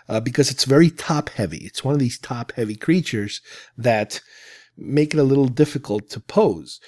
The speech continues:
The color is kinda like a dark gray. It's not the kind of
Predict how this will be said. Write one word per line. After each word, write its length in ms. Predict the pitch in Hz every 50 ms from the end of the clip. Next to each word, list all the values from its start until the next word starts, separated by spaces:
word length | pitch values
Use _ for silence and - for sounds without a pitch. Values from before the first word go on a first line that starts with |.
| _ _ -
The 80 | 110 -
color 480 | - - - - 196 220 226 214 202 190
is 160 | 180 165 -
kinda 280 | - - 190 180 175
like 200 | 156 143 135 131
a 80 | - 123
dark 580 | 123 120 117 110 - 127 123 143 143 - 135 127
gray. 600 | 117 - 123 104 113 120 123 123 131 147 175 180 - - - -
It's 240 | - 117 - - -
not 160 | 160 151 151
the 100 | - 160
kind 240 | 156 - - 165 143
of 140 | 135 117 113